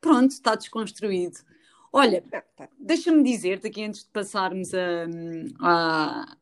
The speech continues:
Speaker 1: àquela minha pseudo-introdução sobre o podcast, que eu já falei hoje de ti e disse que estava muito entusiasmada com o facto de gravar este, este podcast contigo e expliquei os motivos, que não vou explicar-te já,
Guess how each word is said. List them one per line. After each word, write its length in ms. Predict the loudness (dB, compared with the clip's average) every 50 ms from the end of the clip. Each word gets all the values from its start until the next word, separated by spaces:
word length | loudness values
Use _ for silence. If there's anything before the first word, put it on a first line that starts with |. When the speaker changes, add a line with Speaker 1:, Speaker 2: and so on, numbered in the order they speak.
| _ _ _
Speaker 1:
àquela 440 | -2 -2 2 4 4 4 4 4 2
minha 420 | 2 0 0 0 2 2 0 0
pseudo-introdução 960 | -2 -2 -2 -2 0 0 0 -2 -2 -4 -4 -4 -6 -6 -4 -2 -2 -2 -2
sobre 260 | -2 -4 -4 -4 -4
o 40 | -2
podcast, 640 | -2 -2 -4 -2 -2 -4 -2 -2 -2 -6 -10 -14 _ -12 -12 -12 _ _ -20 -20 -18 _
que 80 | 2
eu 40 | 4
já 100 | 4 4
falei 320 | 4 6 6 6 6 6 6
hoje 200 | 4 4 2 -2 -16
de 40 | _
ti 280 | 0 0 0 0 -2 -6 _ _ _ _ -20 -20 -20 -12 _
e 60 | -2
disse 220 | -2 0 -2 -2 -6
que 60 | -12
estava 280 | -4 -2 -2 0 0 0
muito 240 | 2 2 2 2
entusiasmada 1040 | 2 -2 -2 -4 -4 -4 -2 -2 -4 -4 -6 -6 -6 -6 -6 -4 -4 -4 -4 -4 -8 _ _ _ _ _ _ _ _ _ _ _ _
com 140 | _ 0 0
o 20 | 0
facto 340 | 0 0 0 0 0 _ -4
de 60 | 0
gravar 420 | 2 2 2 4 4 2 4 4
este, 720 | 2 -4 -6 -8 -16 _ -8 -4 -2 0 2 2 0 -2 -2
este 460 | -6 -8 -8 -8 -10 -18 _ -8 -8 -8
podcast 560 | -2 -2 -2 -2 -2 -2 -4 -4 -4 -8 _
contigo 760 | -6 -6 -6 -4 -4 -4 -2 -2 -2 -4 -4 -6 -6 -10 -16 _ _ _ _ _ _ _ _ _ _ _ _ _ -20 _ _ _
e 60 | 2
expliquei 520 | 2 2 4 4 4 4 6 6 6 8 6
os 140 | 6 4 2
motivos, 500 | 0 0 0 -4 -8 -10 -10 -10 -14 -10
que 100 | -4 -4
não 140 | -2 -2
vou 80 | 0 -2
explicar-te 640 | -4 -4 -4 _ -4 0 2 2 2 2 0 -6 -8
já, 260 | -6 -6 -6 -8 -12